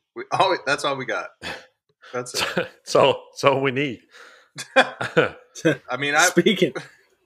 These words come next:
Speaker 3: speaking of titles, man, <laughs> Do-, Doctor Doubtfire, what the hell's going on with that, bro? <laughs>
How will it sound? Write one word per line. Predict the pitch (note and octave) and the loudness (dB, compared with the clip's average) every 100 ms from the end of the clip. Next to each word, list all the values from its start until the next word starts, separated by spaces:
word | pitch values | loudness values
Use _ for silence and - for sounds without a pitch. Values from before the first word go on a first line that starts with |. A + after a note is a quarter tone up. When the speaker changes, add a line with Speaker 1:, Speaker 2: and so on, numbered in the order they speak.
| _ | _
Speaker 3:
speaking | - - G#3 G3 E3+ | -12 -6 0 2 2
of | C3 | 2
titles, | E3+ E3+ C#3 A#2+ | 4 6 4 0
man, | C#3 C3 B2+ B2+ - | -4 -4 -6 -8 -10
<laughs> | - G3+ - F#3 - _ _ _ | 0 0 2 -2 -2 _ _ _
Do-, | D3+ D#3 G3 - _ _ - | 0 2 2 0 _ _ 0
Doctor | E3 E3+ C3 | 2 2 0
Doubtfire, | C3+ E3 - C#3+ B2+ | 4 4 4 0 2
what | B2+ - | 2 2
the | D3+ | 2
hell's | D#3+ D3+ D3+ | 2 2 2
going | E3 F3+ F3 | 4 6 6
on | E3 F3+ | 6 4
with | D3+ | 4
that, | F3+ D3 B2 | 4 2 -2
bro? | D3 D3 D#3 | 2 4 4
<laughs> | F#3 - A#3 | 2 2 0